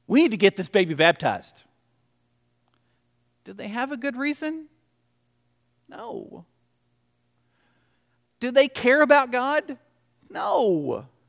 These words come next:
But all of a sudden, there is a strong emotional religious reaction. "I need to get this baby baptized." And just in case you're wondering, this is not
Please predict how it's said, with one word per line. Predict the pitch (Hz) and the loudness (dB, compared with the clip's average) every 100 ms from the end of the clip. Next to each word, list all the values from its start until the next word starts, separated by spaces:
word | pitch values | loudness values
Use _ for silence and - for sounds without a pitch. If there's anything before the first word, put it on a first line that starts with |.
| _ _ | _ _
But | - - | -6 6
all | 240 269 | 10 12
of | 339 | 10
a | |
sudden, | - 277 226 | 6 4 8
there | 233 | 6
is | 214 | 6
a | 185 | 4
strong | 160 - - 302 330 339 311 | -2 -6 -2 6 8 8 8
emotional | 208 196 214 311 285 294 269 | 2 2 6 6 4 -2 0
religious | 226 214 285 262 277 - | 2 2 0 -2 -6 -6
reaction. | 233 214 233 240 226 - - | -4 -2 -2 -4 -8 -12 0
"I | 277 349 381 | 8 10 10
need | 277 226 | 8 -2
to | 196 | -4
get | 175 339 - | 0 -2 0
this | 311 - | -8 2
baby | 262 277 269 | 4 4 2
baptized." | 220 247 240 220 139 110 - - _ _ _ _ _ _ _ _ _ _ _ _ _ _ _ _ _ _ | 4 4 6 4 4 2 -12 -20 _ _ _ _ _ _ _ _ _ _ _ _ _ _ _ _ _ _
And | 139 | -8
just | 143 180 - | -4 -4 -4
in | 185 | -4
case | 185 - | -2 -2
you're | 175 | 0
wondering, | 151 147 147 | 0 0 -4
this | 143 | -6
is | 151 143 | -10 -4
not | 139 131 | 0 0